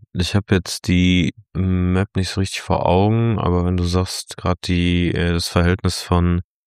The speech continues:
äh, Green Camping zum, ja, Normal Camp, äh, d-, ja, dreht sich auf jeden Fall.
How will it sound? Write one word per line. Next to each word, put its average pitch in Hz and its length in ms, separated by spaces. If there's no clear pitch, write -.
äh, 87 160
Green 101 280
Camping 92 440
zum, 90 480
ja, 80 320
Normal 95 320
Camp, 95 320
äh, 90 540
d-, 110 280
ja, 85 320
dreht 98 320
sich 90 220
auf 82 140
jeden 87 180
Fall. 90 380